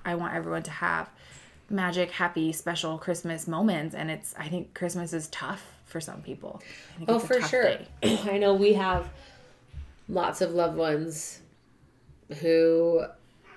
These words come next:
Speaker 2: are spending Christmas away from their kids. That's
Speaker 1: Yeah.
Speaker 2: always tough.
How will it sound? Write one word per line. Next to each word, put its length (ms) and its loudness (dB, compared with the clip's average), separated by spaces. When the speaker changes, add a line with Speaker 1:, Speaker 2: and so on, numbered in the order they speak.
Speaker 2:
are 560 2
spending 340 0
Christmas 840 -4
away 220 4
from 200 -4
their 120 -2
kids. 680 -4
That's 240 -4
Speaker 1:
Yeah. 60 0
Speaker 2:
always 280 0
tough. 380 -2